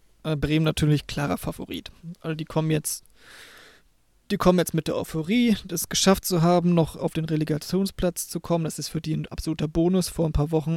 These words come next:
äh, hat dann noch überhaupt niemand mit mehr gerechnet. Ähm,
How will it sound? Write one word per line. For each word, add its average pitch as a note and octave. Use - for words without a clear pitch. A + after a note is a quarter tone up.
äh, D#3+
hat F#3
dann E3
noch F3+
überhaupt E3+
niemand F3+
mit -
mehr D#3+
gerechnet. E3
Ähm, D#3